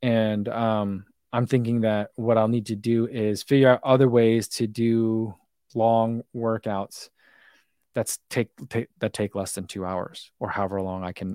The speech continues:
I manage to be out there. Um, and so maybe it's, you know, instead of having the long run that I'd love to have, like, an easy or just a s-,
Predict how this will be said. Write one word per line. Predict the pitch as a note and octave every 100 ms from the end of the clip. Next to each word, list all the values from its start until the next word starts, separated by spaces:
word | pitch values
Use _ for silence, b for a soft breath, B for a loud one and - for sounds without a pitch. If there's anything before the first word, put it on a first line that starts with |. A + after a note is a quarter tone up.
| -
I | G#2+
manage | F#2 F2+ F2 -
to |
be | F2 F#2
out | F#2 G#2
there. | A#2+ B2 C3 B B B B B _ G#2
Um, | G2+ G2 F#2+ F#2 -
and | A2
so | - G#2+ G2 G#2+
maybe | A2+ G#2 G#2 G2+
it's, | G2 - - - _ -
you |
know, | G2 F#2+
instead | F#2 G#2 A2+
of | G#2
having | A#2 G#2+ G#2 G2+ G2 F#2+ _ _ _ -
the | D3+ G#2+
long | C#3 C3 C3
run | A#2+
that | A2+
I'd | G2+ G2
love | A#2+ D3+
to | B2
have, | G2+ F#2+ B2 - -
like, | A2
an | G2
easy | G2+ G2 G2+ G2 G2 F2+ _ _
or | G#2+
just | G2 -
a | F#2
s-, | F#2 - -